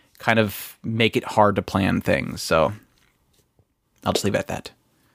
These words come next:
Uh, advice, I'll just say the advice that everybody gives you. Um, don't get con,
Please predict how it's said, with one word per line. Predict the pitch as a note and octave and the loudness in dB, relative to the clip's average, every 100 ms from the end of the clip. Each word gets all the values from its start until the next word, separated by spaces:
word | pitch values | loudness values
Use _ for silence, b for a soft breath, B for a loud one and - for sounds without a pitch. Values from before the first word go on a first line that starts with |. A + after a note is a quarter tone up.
| _ _ _ - | _ _ _ -2
Uh, | F#2+ F2 D#2+ - _ | 2 4 2 -2 _
advice, | C3 C3 C#3+ D3+ | 0 2 2 2
I'll | C3+ | 2
just | C3 B2 | 2 2
say | C#3 A#2+ | 2 4
the | A2+ | 4
advice | A2 G#2+ G2+ | 4 4 2
that | G#2 | 2
everybody | G2+ G#2+ G2 | 0 0 0
gives | G2+ G#2 | -2 -2
you. | - F2+ - | -4 -6 -4
Um, | - G2+ G2 G#2+ | 0 2 2 0
don't | - A2 A2+ | 2 2 4
get | A2 - | 0 0
con, | - A2 G#2+ A2 A2 G#2+ | -2 2 4 4 4 0